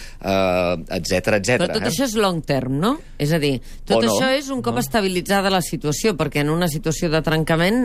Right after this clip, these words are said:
Speaker 2: eh, aquí, evidentment, l'altre dia li preguntàvem a Lluís, eh, Salvador, el secretari d'Hisenda, i parlava de la liquidesa que necessitaria Catalunya per sobreviure, des del punt de vista de, senzillament, de pagar nòmines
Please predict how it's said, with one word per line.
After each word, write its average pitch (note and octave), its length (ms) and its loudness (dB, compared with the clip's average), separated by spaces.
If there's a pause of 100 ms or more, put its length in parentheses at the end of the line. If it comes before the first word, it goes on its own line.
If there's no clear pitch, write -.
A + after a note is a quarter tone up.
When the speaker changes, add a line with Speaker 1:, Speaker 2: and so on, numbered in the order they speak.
Speaker 2:
eh, B2+ 560 2
aquí, B2+ 320 0
evidentment, D#3 600 2 (260)
l'altre D3 320 2
dia D#3 160 2
li F#3 80 0
preguntàvem D3 640 0
a C#3 80 2
Lluís, D3 480 0
eh, C3 240 2
Salvador, C#3+ 560 2
el G3 60 0
secretari C#3 320 -4
d'Hisenda, D3+ 800 2 (500)
i D#3+ 160 0
parlava C3+ 420 0
de F3+ 160 2
la D#3+ 160 2
liquidesa E3 920 0
que F#3 140 -2
necessitaria D3+ 1200 0
Catalunya C#3 500 -2
per D3+ 180 -2
sobreviure, C#3 840 0 (380)
des D3 200 0
del C3+ 140 0
punt D3+ 200 0
de C#3+ 120 2
vista C3 360 0
de, D#3 140 2 (500)
senzillament, C3+ 600 2
de C#3 80 0
pagar C#3 180 2
nòmines C#3+ 480 2